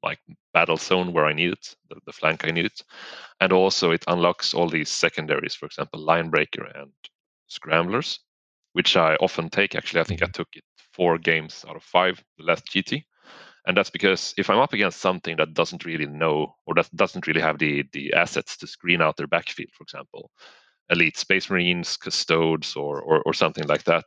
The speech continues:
Speaker 1: and, uh, deployment is quite, uh, a big one, then I know that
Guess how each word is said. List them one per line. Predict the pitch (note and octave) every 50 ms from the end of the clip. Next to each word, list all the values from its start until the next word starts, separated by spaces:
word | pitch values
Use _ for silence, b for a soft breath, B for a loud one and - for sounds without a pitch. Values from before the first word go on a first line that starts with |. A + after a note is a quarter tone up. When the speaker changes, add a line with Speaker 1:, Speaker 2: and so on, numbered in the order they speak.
| - -
Speaker 1:
and, | D#2 D2+ D2+ D2
uh, | D#2 D2+ D2 D2
deployment | C#2+ - - - F2 E2+ E2+ E2 E2 D#2+ -
is | - -
quite, | - - D#2+ D#2 - _ - - -
uh, | D2 - - - -
a | - -
big | G2 G2+ G2
one, | G2+ G2+ G2+ G2 G#2+ _ B B B B B B B B _ -
then | F2+ F2
I | E2+ F2+
know | F2+ F2+ F#2 F#2 F2+ F2+
that | F2 E2+ E2+